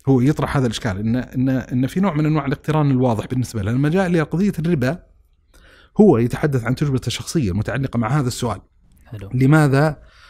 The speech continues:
Speaker 1: حرم الله الربا؟ مو بس حرمه، لا جعله من الكبائر ورتب عليه مثل هذه العقوبات الكبيرة، فأذنوا بحرب من الله ورسوله. يقول: "أنا بالنسبة لي إشكال، لكن ما يعني هذا"، هذا القضية الأساسية المهمة، إن ما يعني هذا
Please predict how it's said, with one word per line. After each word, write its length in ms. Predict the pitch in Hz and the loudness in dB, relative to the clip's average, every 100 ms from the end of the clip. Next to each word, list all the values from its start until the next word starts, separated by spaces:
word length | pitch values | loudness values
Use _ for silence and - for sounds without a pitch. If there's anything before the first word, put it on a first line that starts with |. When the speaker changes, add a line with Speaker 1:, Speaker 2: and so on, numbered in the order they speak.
| - | -16
Speaker 1:
حرم 320 | - 156 156 | -2 0 2
الله 280 | 139 143 113 | 2 2 2
الربا؟ 400 | 117 139 143 113 | 2 4 4 0
مو 180 | 143 180 | 0 2
بس 140 | 202 | 0
حرمه، 420 | - 160 135 113 131 | 0 -2 0 0 2
لا 120 | 135 | 2
جعله 300 | 147 156 156 | 0 0 0
من 140 | 135 | 0
الكبائر 500 | 160 - 151 170 175 | 0 0 2 2 2
ورتب 380 | 135 185 - 160 | 2 0 2 0
عليه 260 | 113 123 104 | 0 -4 -4
مثل 200 | 113 107 | -4 -4
هذه 160 | 110 | -4
العقوبات 440 | 95 101 120 117 117 | -6 -10 -4 -4 -4
الكبيرة، 360 | - 110 85 - | -6 -6 -6 -8
فأذنوا 340 | - 107 104 | -6 -4 -4
بحرب 340 | 101 - 120 | -6 -8 -8
من 160 | 101 101 | -8 -8
الله 280 | 92 85 - | -8 -10 -10
ورسوله. 340 | 98 - 73 - _ | -12 -12 -14 -20 _
يقول: 380 | 135 160 185 160 - _ _ _ - 165 | -10 -4 -4 -6 -14 _ _ _ -6 0
"أنا 140 | 160 | 0
بالنسبة 380 | 131 135 - 120 | 0 -2 -4 -4
لي 180 | 139 143 | -4 -4
إشكال، 320 | - 123 98 - _ _ _ _ _ _ _ _ _ _ - | -2 -2 -4 -10 _ _ _ _ _ _ _ _ _ _ -2
لكن 220 | 156 170 | 0 4
ما 200 | 196 247 | 6 4
يعني 180 | 202 180 | 4 2
هذا"، 260 | 151 113 | 2 2
هذا 180 | 117 151 | 0 0
القضية 440 | 147 107 139 151 131 | 0 0 0 0 0
الأساسية 440 | 135 143 131 127 | -2 -4 -2 -2
المهمة، 400 | 117 135 113 123 | 0 2 0 0
إن 120 | 180 | -2
ما 120 | 175 | -2
يعني 340 | 208 208 156 143 | 0 0 -2 -2
هذا 460 | 139 160 156 170 | -2 -2 -2 -4